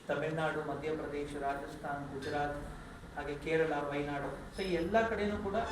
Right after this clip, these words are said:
ಏಕಕಾಲದಲ್ಲಿ ನಡೆಯುತ್ತೆ. ನೀವೇ ಯೋಚನೆ ಮಾಡಿ, ಜೈನರೆಲ್ಲ ಸೇರಿ ಒಂದೇ ಸಮಯದಲ್ಲಿ ವಿಶ್ವಕ್ಕಾಗಿ,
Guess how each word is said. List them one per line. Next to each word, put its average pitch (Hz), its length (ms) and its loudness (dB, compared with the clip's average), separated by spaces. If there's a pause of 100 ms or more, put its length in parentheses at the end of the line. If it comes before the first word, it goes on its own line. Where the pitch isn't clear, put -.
(160)
ಏಕಕಾಲದಲ್ಲಿ 208 680 6
ನಡೆಯುತ್ತೆ. 170 480 2 (520)
ನೀವೇ 226 240 6
ಯೋಚನೆ 196 360 4
ಮಾಡಿ, 170 360 0 (260)
ಜೈನರೆಲ್ಲ 202 560 4
ಸೇರಿ 180 440 0 (140)
ಒಂದೇ 220 460 6
ಸಮಯದಲ್ಲಿ 170 840 0 (420)
ವಿಶ್ವಕ್ಕಾಗಿ, 196 1040 2